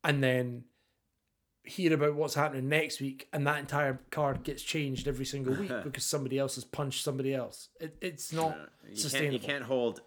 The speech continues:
Speaker 2: another all hands meeting when the first two or three they've done don't work. At what point do you have to look at Tony Khan and say, "Hey, man,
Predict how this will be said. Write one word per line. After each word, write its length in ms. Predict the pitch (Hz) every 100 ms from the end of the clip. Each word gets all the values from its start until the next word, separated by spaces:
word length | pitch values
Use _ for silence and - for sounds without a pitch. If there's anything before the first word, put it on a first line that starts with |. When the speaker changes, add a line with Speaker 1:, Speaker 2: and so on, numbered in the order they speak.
| _ _ _ _ _ _ _ _ _ _ -
Speaker 2:
another 440 | 117 117 120 113
all 180 | 110 101
hands 380 | 104 98 95 87
meeting 380 | 85 80 80
when 140 | 85 85
the 60 |
first 520 | 82 110 104 - - -
two 240 | - 110
or 80 | 95
three 320 | - 101 95
they've 240 | 90 82 78
done 320 | 87 85 85
don't 200 | 85 80
work. 240 | 90 87 -
At 120 | 113
what 180 | 175 -
point 300 | 151 156 -
do 80 |
you 80 | 120
have 200 | 113 120
to 80 | -
look 180 | 113 117
at 140 | 110 -
Tony 260 | 113 110
Khan 360 | - 107 135 107
and 120 | 85
say, 300 | - 90 82
"Hey, 180 | 95 127
man, 340 | 92 92 95